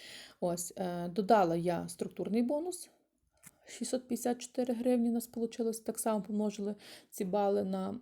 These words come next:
м, тридцять чотири коефіцієнт, добавили реальні гроші, і в нас виходить дохід дві тисячі чотириста двадцять дев'ять гривень. Це за три тижні. Нагадую, що ми все рахуємо за три тижні.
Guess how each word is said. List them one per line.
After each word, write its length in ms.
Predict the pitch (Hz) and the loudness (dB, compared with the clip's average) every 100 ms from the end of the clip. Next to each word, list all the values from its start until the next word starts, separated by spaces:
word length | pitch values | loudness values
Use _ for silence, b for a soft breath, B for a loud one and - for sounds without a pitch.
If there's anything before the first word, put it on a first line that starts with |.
| 196 | -6
м, 260 | 185 180 | -4 -4
тридцять 340 | 180 202 196 - | -2 -2 -2 -6
чотири 280 | - 196 | -4 -2
коефіцієнт, 640 | 185 185 - - - 190 190 | -2 -4 -6 -8 -6 -4 -4
добавили 440 | 226 233 196 180 | 2 2 2 0
реальні 320 | 185 185 208 | 0 0 0
гроші, 420 | 277 392 330 247 B B B B B | 2 0 -2 -6 B B B B B
і 120 | - 240 | 2 6
в 60 | |
нас 320 | 226 202 - | 8 6 2
виходить 460 | 185 - 214 247 - | -4 0 2 2 0
дохід 520 | 175 196 - 208 269 - _ _ _ _ _ _ | 0 -2 0 -4 -4 -10 _ _ _ _ _ _
дві 160 | 165 185 | -10 -6
тисячі 580 | - 214 277 247 - 294 | 2 2 2 -4 -6 -10
чотириста 560 | - - 190 214 214 | -12 -2 0 0 -2
двадцять 460 | 175 190 190 - 156 | 0 0 0 -2 -2
дев'ять 360 | 180 175 175 | 0 0 -2
гривень. 380 | 180 170 175 254 - B B - | -2 -2 0 -2 -4 B B -12
Це 360 | - 190 208 | 0 4 4
за 120 | 262 269 | 4 0
три 220 | - 214 | 2 -2
тижні. 460 | - 170 160 175 | 0 -2 -2 -4
Нагадую, 500 | 170 175 165 151 - | -6 -4 -4 -4 -6
що 160 | 175 190 | -8 -6
ми 260 | 180 170 - - | -4 -4 -8 -8
все 280 | - 226 | 2 4
рахуємо 440 | 262 - 202 214 196 | 4 2 2 2 0
за 80 | 180 | -2
три 160 | 175 | -6
тижні. 440 | 170 208 262 285 | -4 -2 -2 -2